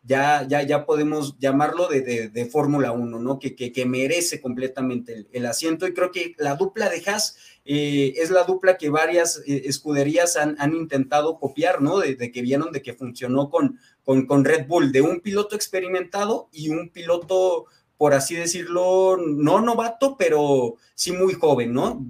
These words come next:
Eh, vemos el caso de Red Bull, el caso de Mercedes, el caso de McLaren, el caso de Alpine.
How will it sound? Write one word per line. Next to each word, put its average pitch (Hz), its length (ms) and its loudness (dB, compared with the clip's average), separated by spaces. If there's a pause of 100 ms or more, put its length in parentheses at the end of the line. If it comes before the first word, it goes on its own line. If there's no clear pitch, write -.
Eh, 123 160 -4
vemos 151 260 -2
el 123 120 -6
caso 143 240 -2
de 127 60 0
Red 143 220 -2
Bull, 160 220 0
el 135 160 0
caso 143 240 -2
de 135 60 0
Mercedes, 160 680 0
el 120 100 -10
caso 143 280 -2
de 127 80 -2
McLaren, 156 680 0 (220)
el 131 200 -4
caso 147 280 2
de 127 60 0
Alpine. 170 440 0